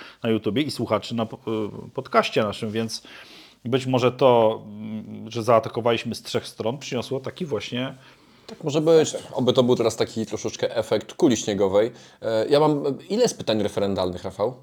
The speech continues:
Speaker 2: Tak, mm, cztery czy
Speaker 1: E,
Speaker 2: pięć?
Speaker 1: ja nie wiem, czy jestem odpowiednią osobą, żeby
Speaker 2: Dobrze,
Speaker 1: jej
Speaker 2: to może
Speaker 1: zadawać
Speaker 2: inaczej.
Speaker 1: takie pytania.
Speaker 2: To ja jestem za tym, żeby wprowadzić jeszcze jedno pytanie referendalne i ono powinno brzmieć, czy jesteś za zorganizowaniem operacji Lato w przyszłorocznym sezonie?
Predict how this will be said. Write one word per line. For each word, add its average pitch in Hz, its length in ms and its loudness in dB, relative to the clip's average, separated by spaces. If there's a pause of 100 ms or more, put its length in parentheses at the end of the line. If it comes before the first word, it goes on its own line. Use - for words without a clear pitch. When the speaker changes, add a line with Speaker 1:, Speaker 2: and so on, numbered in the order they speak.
(160)
Speaker 2:
Tak, - 240 -10 (180)
mm, 101 200 -20 (760)
cztery 117 320 4
czy 110 160 6
Speaker 1:
E, - 20 8
Speaker 2:
pięć? 107 260 8
Speaker 1:
ja 120 180 6
nie 160 180 2
wiem, 196 140 2
czy - 140 0
jestem 175 240 2
odpowiednią 165 320 0
osobą, 147 380 2
żeby 131 220 4
Speaker 2:
Dobrze, 120 240 10
Speaker 1:
jej 131 80 8
Speaker 2:
to 131 60 8
może - 100 8
Speaker 1:
zadawać - 260 8
Speaker 2:
inaczej. - 120 4
Speaker 1:
takie - 160 4
pytania. 107 360 4
Speaker 2:
To 160 120 6
ja 180 160 6
jestem 175 260 2
za 175 100 2
tym, 170 140 -2
żeby 147 240 -2
wprowadzić 143 440 -2
jeszcze 151 300 0
jedno 131 200 2
pytanie 127 360 0
referendalne 117 600 0
i 135 40 2
ono 127 140 2
powinno 123 400 4
brzmieć, 110 460 0
czy 151 400 2
jesteś 131 460 6
za 120 160 2
zorganizowaniem 117 800 0
operacji 110 480 2
Lato 104 300 2
w 101 60 -10
przyszłorocznym 98 580 -4
sezonie? 101 400 0